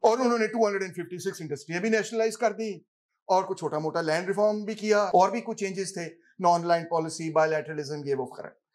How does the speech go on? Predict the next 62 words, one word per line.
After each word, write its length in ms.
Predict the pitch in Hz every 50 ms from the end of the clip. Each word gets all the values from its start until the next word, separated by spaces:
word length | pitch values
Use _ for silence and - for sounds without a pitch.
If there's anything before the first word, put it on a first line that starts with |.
| _ _ - - -
तफसील 240 | - 180 - 220 214
में 100 | 208 190
नहीं 80 | 170 147
जाता। 360 | 143 117 - - - - - -
तो 120 | - 240 233
उसके 340 | 240 233 233 233 - 220
खिलाफ 380 | 185 - 196 185 170 180 190 190
जो 140 | 160 165 156
है 80 | 135
फिर 160 | 123 - 143 117
तहरीक 360 | - 165 165 160 165 156 156
भी 80 | 196
उभर 360 | 208 196 185 - 226 226 208 208
पड़ी, 280 | 208 208 202 202 202
पीएनए 480 | 202 - - 190 190 196 196 196 190 190
की 120 | 180 196
तहरीक 640 | 185 - 185 180 175 175 170 170 170 170 170 165 165
और, 220 | 160 160 151 156
अ, 200 | 165 160 156 156
दूसरी 320 | 151 151 160 151 - 170
तहरीकें 440 | 165 165 156 151 151 151 - 151 151
वगैरह 260 | 143 139 139 139 135
वगैरह, 360 | 127 123 120 120 101 110 - - - -
और 100 | - 160
फिर 140 | 156 165 160
फौज 280 | - 156 139 135 135
ने 60 | 151 131
उसको 200 | 113 - 160 170
ओवरथ्रो 260 | 208 208 214 226 226
कर 160 | 220 196 185
दिया 260 | 165 180 175 160 151 - _ -
और 60 | 156
फांसी 260 | 139 151 156 - -
भी 80 | 127 165
लगा 220 | 175 180 175 165
दी। 240 | 160 156 156 143 - -
और 120 | - 156 151
फांसी 260 | - 160 170 160 208
लगाने 280 | 196 185 175 170 165 165
के 100 | 165 170
बाद 220 | 160 160 180 196
उन्होंने 440 | 180 165 165 156 160 214 285 302 - - _ _ _ _ _ _ _ _ _ -
वापस 320 | 302 - - 233 220 -
कहा 180 | - 185 165 175
कि 100 | 185 196
नहीं, 140 | 190 190
नहीं, 120 | 202 196 175
ये 160 | 170 185 185
मॉडल 320 | 180 160 151 151 143 156
नहीं 120 | 160 226 226
चाहिए 180 | - 175 160
हमें, 320 | 151 160 151 156 202 247 247 _ _ _ _ _ - 170
यही 260 | 165 175 196 196 196
मॉडल 280 | 175 156 147 139 151
ठीक 260 | 147 147 143 139 123 147
है 60 | 143
जिस 140 | 131 131 -
पे 100 | - 131
हम 80 | 123
चल 180 | - 135 123 123
रहे 180 | 117 127 123
हैं। 160 | 117 117 -